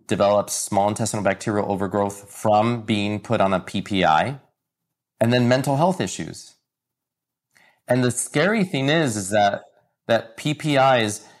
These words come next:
are the second most prescribed medication worldwide.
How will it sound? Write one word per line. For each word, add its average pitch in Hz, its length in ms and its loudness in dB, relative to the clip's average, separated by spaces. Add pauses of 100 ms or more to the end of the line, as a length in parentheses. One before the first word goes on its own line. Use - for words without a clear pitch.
(280)
are 123 300 4
the 113 640 -2 (260)
second 147 800 -2
most 120 420 -2
prescribed 104 640 0
medication 98 760 -2
worldwide. 87 800 -2